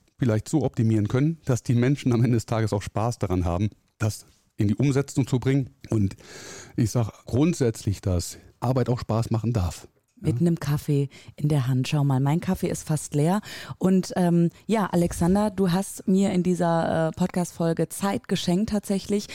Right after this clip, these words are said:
Speaker 2: weil ich, äh, dadurch neues Wissen erfahren habe. Ich hoffe, euch geht es genauso und ihr könnt Alexander natürlich auch für euch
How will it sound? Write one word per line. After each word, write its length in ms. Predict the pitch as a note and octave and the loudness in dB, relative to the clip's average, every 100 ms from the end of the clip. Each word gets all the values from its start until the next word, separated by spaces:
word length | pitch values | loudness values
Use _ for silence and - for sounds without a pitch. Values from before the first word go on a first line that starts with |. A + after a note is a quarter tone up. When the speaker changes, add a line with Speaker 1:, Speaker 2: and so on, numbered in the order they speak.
| - - | -16 -4
Speaker 2:
weil 220 | F3 F3+ | -2 0
ich, 200 | - E3+ F#3 | 0 -2 -2
äh, 80 | E3+ | -2
dadurch 320 | E3 E3 F#3 | 0 -2 0
neues 260 | F3 F3 | 0 -2
Wissen 300 | F#3 A3+ F#3+ | -4 -2 0
erfahren 560 | E3 D3 - C3 D3 C3+ | 0 0 -2 -2 0 0
habe. 280 | C3+ C#3+ F#3 - - - | 2 2 0 -2 -10 -4
Ich 160 | G3+ | -2
hoffe, 180 | G#3 G#3+ | 0 0
euch 220 | F#3 G3 | 0 0
geht 160 | - G3 | -2 -2
es 100 | - | -2
genauso 600 | F#3 E3 E3 G#3+ B3+ C4+ | 0 0 0 0 0 0
und 320 | - G#3 G#3 - - | 2 2 0 -6 -6
ihr 100 | G3 | -2
könnt 220 | G3+ G3+ | 0 0
Alexander 540 | F3+ F3 - F3+ F3 E3 | 2 -2 0 0 0 0
natürlich 600 | D#3+ D#3+ F#3+ F3 E3 - | 0 0 0 0 0 -2
auch 180 | E3 E3 | -4 -2
für 240 | - - | -4 -2
euch 260 | C#3+ E3 | 0 -2